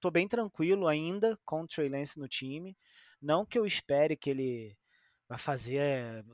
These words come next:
alguma coisa sensacional, não é isso, mas eu, cara, eu não consigo deixar de ficar curioso pra ver o que que ele pode ou não fazer. E ao contrário do que alguns dizem, é, pra mim, é, não tem esse parâmetro de, do tipo,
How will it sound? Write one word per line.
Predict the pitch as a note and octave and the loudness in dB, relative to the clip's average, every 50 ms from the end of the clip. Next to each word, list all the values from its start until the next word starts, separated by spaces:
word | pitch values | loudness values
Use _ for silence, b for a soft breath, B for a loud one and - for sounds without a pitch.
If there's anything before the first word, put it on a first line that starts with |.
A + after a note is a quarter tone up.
| - | -14
alguma | - A#2 A#2+ A2+ B2+ C3+ C3+ C3 | -10 -10 -10 -8 -8 -8 -8 -8
coisa | - - C3+ C#3+ C#3+ C3+ | -6 -2 -2 -2 -2 -2
sensacional, | - - - C#3+ - - D3+ - - - C#3+ B2 A2 A2 B2 C3+ D#3 E3 | -6 -8 -8 -6 -2 -2 -4 -2 -2 -4 -4 -4 -2 2 4 6 6 6
não | D3+ D3 D3 | 4 2 -2
é | D3+ C#3+ | -2 -2
isso, | C3+ C#3 D#3 E3+ - - G3 | -2 -4 -4 -4 -6 -6 -2
mas | E3 D#3 D3+ D3+ D#3+ E3+ E3 F3+ | 2 4 4 4 4 4 2 2
eu, | G3+ G3+ G3+ G3+ F#3+ - | 0 0 0 -2 2 8
cara, | - F#3 D#3+ D3 C#3+ | 10 12 12 12 10
eu | C#3+ | 6
não | D3 D#3 E3 | 2 2 -2
consigo | - - F#3+ F#3 - - - E3+ F3+ F3 E3 D3 | -2 -2 -4 -4 -4 -6 -6 -6 -6 -6 -6 -4
deixar | C#3+ D3 - - D#3 D3 C#3+ | -4 -2 -2 0 0 0 0
de | - - | -2 -6
ficar | - D3+ C#3+ C#3 | -2 -2 -2 -2
curioso | _ - D#3 D3 C#3+ C3+ C3 C3 C3+ C#3+ D3+ D3+ - C#3+ - - | _ -6 -6 -2 -2 0 0 0 0 0 0 0 -2 -8 -6 0
pra | D3+ D3+ C#3 C3 | 2 2 2 2
ver | A#2+ A2 C3 C3+ | -2 -4 -4 -4
o | C#3 C3 | -4 -4
que | - C#3+ | -8 -14
que | - - C#3+ | -12 -8 -8
ele | C#3 C#3 C#3 C3 B2 A2+ - _ _ _ _ _ - | -6 -4 -4 -4 -4 -6 -8 _ _ _ _ _ 2
pode | C#3+ C#3 C#3+ C#3+ C#3 C#3+ | 4 4 4 4 2 0
ou | C#3+ C#3 | -4 -4
não | C#3 C#3+ C#3 | -4 -6 -4
fazer. | - D3+ C#3 B2+ A2+ A#2+ A2+ G#2 - _ b b b b b b b | -2 0 0 0 -2 -6 -10 -10 -12 _ b b b b b b b
E | C3+ C3+ C#3 D3 | 0 2 6 6
ao | D3+ D3 | 6 6
contrário | - E3+ F3 - - E3 E3 F3 E3+ | 6 2 0 6 8 10 10 10 8
do | F#3 F3 | 4 -2
que | - E3+ | 0 0
alguns | D3+ D3+ D3+ E3 F3+ F3+ | 0 0 0 -6 -6 -6
dizem, | E3+ F#3+ G3 G3+ G#3 G#3 A#3+ B3 B3 _ _ _ _ - - - _ _ _ _ - | -6 -4 -4 -4 -4 -4 -6 -8 -8 _ _ _ _ -20 -20 -20 _ _ _ _ 4
é, | D#3+ D3+ D3+ D3 D3 | 6 8 8 8 6
pra | - - F#3 F#3 F3 | 6 8 8 8 8
mim, | E3 D#3+ E3 F3+ G3+ G#3+ G#3+ G#3+ _ _ - | 8 4 -2 -4 -6 -8 -10 -14 _ _ -2
é, | D3+ C#3 C3+ B2 A#2 B2 | 0 0 0 0 -4 -6
não | C3 D3+ D#3+ F3 F#3 F#3+ F3 | -4 -2 -2 0 -2 -4 -2
tem | - - E3+ F3+ G3 G3 F3 D#3+ - _ _ _ _ - | 4 4 4 4 4 0 -6 -10 -12 _ _ _ _ -6
esse | D3 C#3 - - E3+ | -6 -4 -2 -4 0
parâmetro | - E3 D#3 D3 D3 D3 C#3+ C#3+ C#3+ C3+ - C#3 C3+ C3 | 6 8 8 8 8 4 2 2 -4 -6 -6 -8 -8 -8
de, | B2+ C3 | -10 -10
do | C3 C#3 C#3+ | -8 -6 -6
tipo, | - - - D3 C#3 - - C3+ B2+ C#3 | -4 -2 -2 -2 -4 -4 -2 -4 -4 -4